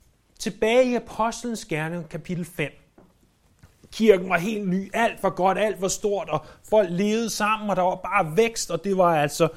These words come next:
øh, fra hundrede til tre tusind på en dag, og så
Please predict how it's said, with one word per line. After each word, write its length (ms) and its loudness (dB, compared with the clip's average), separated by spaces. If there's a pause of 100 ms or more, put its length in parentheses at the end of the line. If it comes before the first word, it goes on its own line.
(460)
øh, 180 -2 (120)
fra 380 6
hundrede 540 -2
til 200 -8
tre 320 -4
tusind 440 -6
på 80 0
en 260 -6
dag, 360 2
og 60 -2
så 160 -2